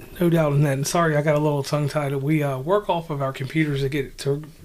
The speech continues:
to refresh our minds on certain knowledge. So here's one thing I wanna throw out here. You know, we never talk about the studios or anything like this, but this movie is one of those movies that, that was caught in movie limbo. This movie started out, uh,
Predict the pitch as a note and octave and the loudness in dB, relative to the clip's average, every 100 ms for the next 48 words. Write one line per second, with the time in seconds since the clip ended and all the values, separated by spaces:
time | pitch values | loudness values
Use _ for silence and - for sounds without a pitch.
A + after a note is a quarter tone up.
0 | - - D3 D3+ - C#3 - C#3+ D3 C#3 | -12 -6 -2 -2 -2 -4 -2 0 0 0
1 | C#3 - C3 D3 D3 C#3+ C#3 - - - | -2 -4 -2 0 2 0 -2 -6 -10 -10
2 | - - G3 F3+ - - G3 G#3+ A3 G#3+ | -6 0 2 2 -4 -14 0 2 4 4
3 | G3 F3+ E3+ E3 D3+ B2+ C3+ C3+ D#3 D#3+ | 4 4 2 0 0 0 -2 -2 0 2
4 | E3 E3+ F3+ E3 E3 D#3+ D#3 - - D#3+ | 4 4 2 0 0 0 -2 -4 -2 0
5 | D3+ D#3+ D#3 C#3+ D3 C#3+ D3 C#3 D3+ - | 2 2 2 2 0 2 0 -2 -4 -8
6 | - - - E3 E3 G#3+ G#3+ A3 A3 G#3 | -10 -16 -6 -4 2 0 2 0 2 0
7 | G3+ - D#3 D#3+ E3+ E3+ D#3+ E3 D#3 D#3 | -2 0 0 2 2 2 2 2 2 0
8 | D3+ C3+ - D3 - F3 E3 D3 C#3+ D#3 | -4 -6 -4 -4 -4 -2 0 2 2 4
9 | D#3 D3+ D3 D3 B2+ - - - - G3 | 4 2 0 0 -6 -10 -16 -8 0 2
10 | A3+ G#3 F#3+ - F#3 F3+ F3 E3+ E3 D#3+ | 2 2 0 2 2 2 2 2 0 2
11 | D#3 D3+ D3 | 4 6 4